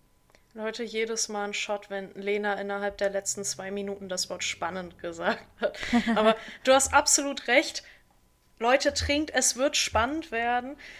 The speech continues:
Speaker 1: Und ich freue mich auch unglaublich, das zu sehen. Und halt, wie ich schon meinte, als neutraler Fußballfan sind das Partien, auf die man sich richtig freuen kann.
Speaker 2: Das glaube ich auch. Und wir werden auf jeden Fall schauen, dass wir in einige dieser Spiele reingucken, die jetzt in den nächsten zwei Wochen sind.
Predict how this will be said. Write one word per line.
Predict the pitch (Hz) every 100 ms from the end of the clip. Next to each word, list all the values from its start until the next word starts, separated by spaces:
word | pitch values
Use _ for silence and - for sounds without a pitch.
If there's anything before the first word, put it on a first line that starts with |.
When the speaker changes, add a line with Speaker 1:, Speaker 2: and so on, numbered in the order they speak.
| -
Speaker 1:
Und | 240 247
ich | -
freue | - 254
mich | 262 -
auch | 247 -
unglaublich, | 240 254 247 233 247 233
das | 233 220
zu | - 226
sehen. | 214 208 208 202
Und | 190 190 180 -
halt, | 214 190 190 -
wie | 202 226
ich | 220
schon | 226 208
meinte, | 202 214 220 190
als | 202 202 - -
neutraler | 214 220 214 - 220 226 220
Fußballfan | - 233 - 220 208 - 214
sind | 214 220 214
das | 208
Partien, | - 208 - 226
auf | 208 -
die | 214
man | 202 196
sich | 196 -
richtig | 202 196 185 -
freuen | - 180 175 180
kann. | 185 196 233 - - - _ _ - -
Speaker 2:
Das | 208 247
glaube | - 214
ich | 208 -
auch. | 185 185 -
Und | 190 190 190
wir | 220
werden | 214 214
auf | 214 -
jeden | 247 247
Fall | 240 220
schauen, | - 220 214
dass | 202 -
wir | 202 196
in | -
einige | 196 202 208 202
dieser | 190 196
Spiele | - 202 220
reingucken, | 262 262 208 202
die | 196
jetzt | 190 -
in | 190
den | 185
nächsten | 190 - 202
zwei | - 185 180
Wochen | 190 190
sind. | 233 277